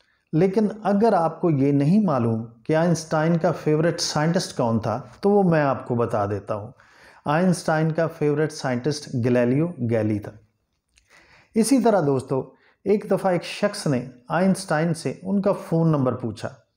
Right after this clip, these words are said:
तो आइंस्टाइन ने अपनी डायरी निकाली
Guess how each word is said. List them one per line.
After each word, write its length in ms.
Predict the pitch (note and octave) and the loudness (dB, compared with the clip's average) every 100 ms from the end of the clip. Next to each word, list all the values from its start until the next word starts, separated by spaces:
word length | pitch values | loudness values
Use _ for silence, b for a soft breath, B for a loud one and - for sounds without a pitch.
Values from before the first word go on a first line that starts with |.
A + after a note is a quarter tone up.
| _ _ _ _ - | _ _ _ _ -8
तो 100 | C#3+ | -2
आइंस्टाइन 560 | D3 D#3 D3+ D#3 D3+ D#3+ | 0 0 0 0 0 2
ने 200 | E3 E3+ B B B - | 0 -2 B B B -4
अपनी 280 | E3 F3+ F3 | 0 2 2
डायरी 360 | C#3 C#3 E3 | 4 2 2
निकाली 460 | D#3+ D3 C3+ C#3 | 0 0 0 0